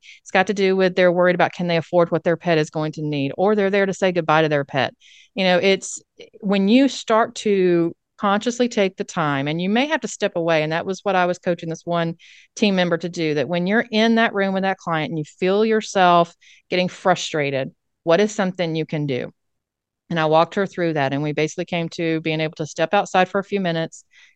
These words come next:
take those deep breaths, and remind myself that what they're throwing at me, I don't have to catch. And it doesn't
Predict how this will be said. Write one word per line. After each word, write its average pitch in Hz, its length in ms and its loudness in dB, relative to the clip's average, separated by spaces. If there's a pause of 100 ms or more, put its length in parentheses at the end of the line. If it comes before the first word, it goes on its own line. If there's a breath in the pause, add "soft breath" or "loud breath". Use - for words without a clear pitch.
(120)
take 202 340 0
those 214 260 0
deep 196 260 -4
breaths, 156 420 2
and 170 160 -2
remind 165 480 0
myself 147 640 -2 (500 soft breath)
that 165 220 0
what 175 540 2
they're 208 180 0
throwing 180 500 0
at 151 180 -4
me, 156 220 -6
I 151 60 -12
don't 147 360 -4
have 139 300 -8
to 151 80 -10
catch. - 540 -10 (400 soft breath)
And 156 180 -4
it 151 180 -4
doesn't 170 440 0